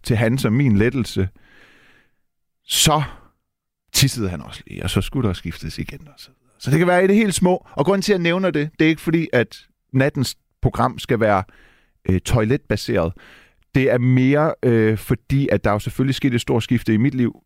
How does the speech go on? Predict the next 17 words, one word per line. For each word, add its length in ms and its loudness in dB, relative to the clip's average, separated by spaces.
da 120 2
jeg 240 2
blev 300 0
far. 460 -2
Øh, 420 2
hvis 240 0
jeg 180 2
har 100 0
gået 300 0
og 80 -2
tænkt, 300 -2
"Hvad 240 2
er 40 2
meningen 460 2
med 100 2
mit 200 0
liv?" 280 -4